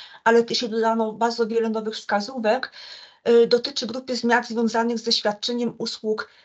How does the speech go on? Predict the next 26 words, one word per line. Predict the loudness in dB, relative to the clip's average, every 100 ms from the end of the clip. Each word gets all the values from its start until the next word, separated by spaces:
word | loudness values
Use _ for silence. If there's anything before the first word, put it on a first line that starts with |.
| _
y, | 2 2 2
nieatestacyjnych. | 4 4 2 -4 -4 -6 -4 -2 -2 -4 -10 -16 _ _ _ _ -8
I | -2
te | -2
zmiany | 0 2 2 2 -4
tutaj, | -4 0 2
jeśli | 0 -4
chodzi | -2 0 0
o | 0
ich | 0
umiejscowienie | 0 0 0 -2 0 0 -2
w |
kodeksie, | -2 -2 -2 0 0 2 0 -4 -16 -20 _ 4
y, | 6 6
też | 2 -2
są | 2 2
ujęte | 2 0 0 -2
w |
części | 0 0 0 -2 -4
tutaj | -6 -4 -2 -2
cztery | -2 0 0 2
A, | 2 2
dokładnie | -2 0 -2 0 -2
w |
rozdziale | -2 0 2 2 0
sześćset, | 0 0 -2 -2 -2 -2